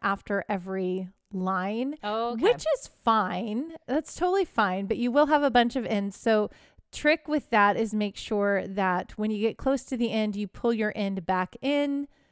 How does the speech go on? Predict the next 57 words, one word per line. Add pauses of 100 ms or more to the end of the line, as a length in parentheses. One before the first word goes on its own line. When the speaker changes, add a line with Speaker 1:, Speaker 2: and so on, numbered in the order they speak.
(240)
Speaker 1:
so
that
when
you're
stitching
it
on
the
right
side,
you
stitch
over
the
end,
so
you're
sewing
it
in.
Speaker 2:
Oh,
that
makes
Speaker 1:
I
didn't
Speaker 2:
sense.
Speaker 1:
do
that
on
mine
'cause
Speaker 2:
You
Speaker 1:
I
was,
Speaker 2:
didn't
Speaker 1:
I
Speaker 2:
think
Speaker 1:
did
it,
Speaker 2:
to,
Speaker 1:
I
did
Speaker 2:
yeah.
Speaker 1:
it
once
on
this
one
row.
You
can
see
that
I
Speaker 2:
Oh,
Speaker 1:
did
it